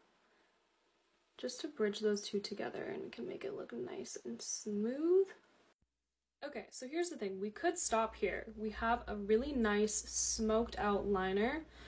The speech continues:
but what I think makes a smoked liner look fabulous is adding a tiny line of black liquid eyeliner and then going over it a little bit more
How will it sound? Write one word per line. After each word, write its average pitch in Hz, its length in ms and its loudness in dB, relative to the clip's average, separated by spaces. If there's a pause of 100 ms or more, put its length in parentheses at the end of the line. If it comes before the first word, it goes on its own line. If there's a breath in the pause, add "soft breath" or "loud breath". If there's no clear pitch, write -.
(140 loud breath)
but 220 100 8
what 214 260 8
I 226 240 8
think 196 540 4 (160)
makes 202 680 6
a - 100 2
smoked 208 460 4
liner 196 540 4 (300)
look 196 360 6 (480)
fabulous 262 720 8 (320 loud breath)
is 226 140 6
adding 220 420 6
a 208 120 2
tiny 247 520 4
line 214 380 6
of - 220 0
black 202 400 8
liquid 202 320 6
eyeliner 190 500 6
and 190 100 6
then 190 60 6
going 196 340 6
over 196 280 6
it 185 40 6
a 185 60 6
little 202 400 6
bit 277 140 6
more 233 340 8